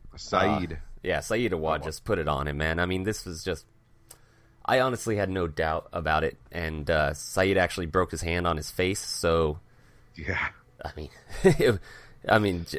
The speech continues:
Speaker 2: I, I, if, if Couture managed to survive the first round, he probably could have, uh, done something. He
Speaker 1: Mm-hmm.
Speaker 2: probably would have won the fight just because of Awad's broken hand, but d-, I just, Ryan's just,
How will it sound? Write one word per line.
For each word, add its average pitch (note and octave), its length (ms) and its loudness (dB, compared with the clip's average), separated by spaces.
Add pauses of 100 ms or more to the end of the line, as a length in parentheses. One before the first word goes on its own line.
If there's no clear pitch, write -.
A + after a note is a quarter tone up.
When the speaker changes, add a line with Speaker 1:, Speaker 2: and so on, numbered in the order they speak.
(100)
Speaker 2:
I, - 180 -6 (880)
I, A#2+ 100 2
if, A2+ 260 2
if B2+ 180 2
Couture C3+ 300 6
managed A2+ 240 4
to G2+ 60 -4
survive F#2+ 300 8
the F2 80 -4
first F#2 280 0
round, F2 180 2
he E2+ 60 -2
probably E2+ 240 4
could E2 160 0
have, D#2 120 2
uh, D2+ 180 4 (360)
done F2 180 4
something. E2 340 0
He F2+ 40 0
Speaker 1:
Mm-hmm. G#2 60 2
Speaker 2:
probably F#2+ 200 4
would F2 120 2
have E2+ 80 0
won E2 100 -4
the D2+ 60 -6
fight F2+ 260 2
just - 140 -6
because E2 260 -2
of D#2 120 -4 (180)
Awad's D2 320 -2
broken E2 380 -2
hand, E2+ 280 -4
but D#2+ 180 -2 (840)
d-, - 140 -18 (140)
I - 80 -16 (100)
just, - 200 -12 (420)
Ryan's B2 300 0
just, B2 200 -4